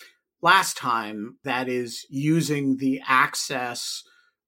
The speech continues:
that the Chinese had opened up to get back into those computers and,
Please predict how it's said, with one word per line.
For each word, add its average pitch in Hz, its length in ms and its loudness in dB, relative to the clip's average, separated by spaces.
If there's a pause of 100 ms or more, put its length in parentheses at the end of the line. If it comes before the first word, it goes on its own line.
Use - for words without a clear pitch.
(120)
that 131 240 -2
the 139 80 -4
Chinese 139 560 0
had 135 120 -4
opened 127 460 -2
up 156 400 4 (260)
to 151 360 -2
get 135 280 -4
back 170 300 4
into 135 260 0
those 127 280 -4
computers 131 640 -4
and, 123 300 -10